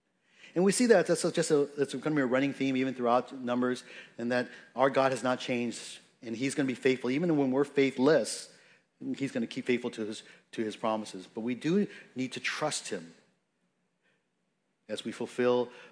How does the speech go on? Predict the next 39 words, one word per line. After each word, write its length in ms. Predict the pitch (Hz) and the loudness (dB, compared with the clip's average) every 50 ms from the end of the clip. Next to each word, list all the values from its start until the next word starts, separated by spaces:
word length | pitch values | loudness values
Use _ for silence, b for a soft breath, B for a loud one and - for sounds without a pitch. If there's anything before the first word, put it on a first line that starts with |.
| B - | B -4
for 160 | - 123 117 | -2 0 0
the, 240 | 117 117 107 92 - | 2 0 0 -2 -2
as 180 | 113 113 104 107 | -4 -4 -4 -2
we 280 | 113 120 120 127 127 | -2 -2 -2 -2 -4
live 320 | 127 117 120 135 147 143 135 | -4 0 2 4 4 4 4
in 100 | 127 123 | 2 0
this 260 | 117 110 - - - | 0 -2 -4 -8 -10
wilderness 500 | 107 104 120 135 135 139 135 131 - - | -2 0 2 2 4 2 0 0 0 0
of 120 | 123 104 | 0 2
life, 320 | 110 117 117 123 135 143 139 - B B B B B B B - | 2 2 2 2 0 -2 -4 -8 B B B B B B B -8
as 160 | 107 104 107 | -8 -6 -4
we, 160 | 113 113 113 110 117 101 104 107 | -4 -4 -4 -6 -6 -6 -6 -6
as 160 | 107 101 113 | -6 -6 -4
we 100 | 110 107 | -4 -6
wander 540 | 104 107 - - 117 117 123 127 131 127 120 | -6 -8 -10 -6 -4 0 0 0 2 0 0
as 100 | 110 - | -2 -2
pilgrims, 560 | - - 139 135 127 123 131 131 127 123 - B B B B | -2 0 0 0 2 0 -2 -2 -4 -6 -8 B B B B
to 100 | - 123 | -10 -10
depend 340 | 117 - 107 - 120 123 127 | -8 -8 -8 -6 -4 -2 -2
upon 280 | 127 - 123 123 120 113 | -2 -2 -2 -4 -4 -4
him 260 | 123 123 113 113 110 | -4 -4 -4 -4 -4
for 100 | - 113 | -6 -6
the 100 | 104 104 | -6 -4
resources 640 | 98 120 131 123 - 139 135 135 127 113 120 127 B B B B - | -4 -4 -4 -4 -4 0 0 0 0 -2 -6 -12 B B B B -4
that 120 | 123 123 | -4 -2
we 120 | 127 131 | -2 -2
need, 220 | 123 113 110 110 104 | -2 -4 -4 -6 -6
the 40 | - | -8
provisions 320 | 113 101 110 120 120 127 | -8 -6 -4 -4 -4 -4
that 80 | 127 127 | -4 -6
we 100 | 123 117 | -6 -6
need, 340 | 110 104 104 101 101 98 B B B B B | -8 -8 -10 -10 -12 -14 B B B B B
so 180 | - - - 120 | -8 -4 -2 -2
that 120 | 113 107 | -2 -2
we 120 | 107 117 - | -4 -6 -8
can 100 | - 104 | -10 -10
fulfill 320 | - 110 - - 107 101 | -12 -14 -10 -8 -8 -6
his 220 | 98 104 98 - | -6 -6 -8 -8
task 500 | - 92 90 82 85 - - - - - | -10 -12 -12 -12 -12 -14 -14 -14 -14 -16